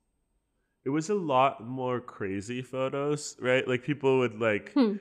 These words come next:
Speaker 1: you know, it'd be, like, they'd be, like, doing crazy pictures or, like, they would be, like, throwing, like, you know, it wasn't as much just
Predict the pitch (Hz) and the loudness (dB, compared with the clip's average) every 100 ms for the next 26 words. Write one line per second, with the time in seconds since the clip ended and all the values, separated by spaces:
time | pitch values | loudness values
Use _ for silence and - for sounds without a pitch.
0 | - 127 131 127 123 123 127 113 110 117 | -6 0 2 2 0 0 0 0 -2 -4
1 | 113 117 113 110 120 113 117 104 104 151 | -4 -2 -4 -2 -4 -2 -4 -4 -6 -6
2 | 151 - 139 131 131 123 110 104 110 107 | -6 -2 0 2 2 0 -2 -2 -2 -4
3 | 107 104 101 - 120 117 113 107 101 101 | -4 -4 -6 -4 -2 -2 -2 -4 -6 -6
4 | 110 120 135 127 135 165 190 135 127 123 | -10 -6 -4 -4 -4 -6 -10 -10 -10 -10
5 | 120 - 113 85 | -12 -12 -16 -18